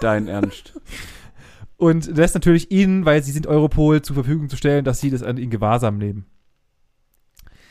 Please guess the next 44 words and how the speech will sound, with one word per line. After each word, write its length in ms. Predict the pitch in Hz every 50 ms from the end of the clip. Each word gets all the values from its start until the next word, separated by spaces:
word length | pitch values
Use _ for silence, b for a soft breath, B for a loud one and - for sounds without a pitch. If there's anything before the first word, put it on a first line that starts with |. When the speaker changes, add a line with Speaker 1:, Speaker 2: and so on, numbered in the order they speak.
| b b b b -
Speaker 2:
Äh, 280 | 117 117 120 120 127
dieser 280 | 117 120 131 156 - 349
Speaker 1:
What? 160 | 403 440 - -
Speaker 2:
Trick 100 | 508 -
kam 220 | - 160 170 175
auch 160 | - 165 147 -
schon 200 | - 170 170 180
und 180 | 170 151 131
wurde 140 | 151 175 139
auch 60 | 139 -
schon 180 | - 151 139 139
tatsächlich 240 | 143 131 147 139
in 80 | 143 127
den 100 | 123 117
Nachrichten 440 | 113 117 131 147 143 185 143 - -
gezeigt, 340 | 156 156 - 165 160 165 -
die 120 | 175 165
Wo-, 160 | 151 175 180 156 - - -
vor 140 | - - 151
einigen 220 | 156 165 170 165
Tagen. 360 | 151 165 160 170 175 180 180 156
Und 120 | 156 156
ich 120 | 139 - -
hatte 140 | 156 165 156
es 80 | 135
aber 160 | 127 135 131
auch 80 | 135 131
schon 140 | - 139 127
ein 80 | 120
paar 180 | 117 - 127 123
Mal 180 | 127 123 120 110
auf 120 | 110 -
Twitter 260 | - - 143 139 135
gelesen 340 | 120 120 117 120 120 110 120
und 140 | 117 113 110
dergleichen. 480 | 113 107 117 113 113 113 117 113 110 B B B B B B B
Also 200 | 120 117 107 113
ich, 80 | 107
mir 140 | 117 117 113
war 160 | 110 117 120
das 80 | 120 110
jetzt 160 | 113 110 - -
nicht 180 | 120 110 - -
unbekannt. 560 | 135 127 117 113 - 104 98 110 127 -